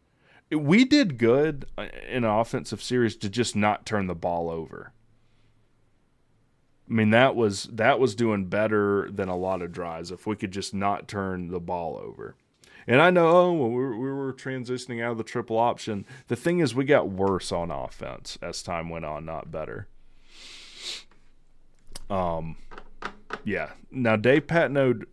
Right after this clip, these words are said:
went to Old Dominion and ended up quitting or resigning three weeks before their season last year, which probably was the best thing that could have happened to them. They ended up u-, upsetting Virginia Tech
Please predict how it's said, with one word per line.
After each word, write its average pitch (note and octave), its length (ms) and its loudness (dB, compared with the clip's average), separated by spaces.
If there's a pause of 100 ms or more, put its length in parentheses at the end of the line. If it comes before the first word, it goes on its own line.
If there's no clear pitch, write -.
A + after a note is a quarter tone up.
(120)
went A2+ 540 -2
to A#2 520 0
Old A2+ 320 4
Dominion F2+ 760 -2 (960)
and G#2 520 4 (100)
ended A#2+ 240 2
up G#2 220 0
quitting F2+ 680 0 (600)
or G2 120 0
resigning G2 800 2
three G#2 320 0
weeks F#2+ 460 -4
before F#2+ 380 -2
their F2 140 -4
season F2+ 480 -8
last D#2 380 -10
year, F#2 100 -2
which F#2 300 -2
probably E3 520 4
was A2 200 2
the F#2+ 100 -2
best G2 340 0
thing A2 140 0
that - 140 -8
could G#2 100 -2
have F2 140 -2
happened F#2 340 -4
to A2+ 80 -2
them. A#2 240 0
They F#2+ 140 -2
ended G#2 200 -2
up D3 220 0
u-, G#2+ 140 -6 (100)
upsetting G#2 720 -2
Virginia F#2+ 480 -4
Tech F#2+ 380 -4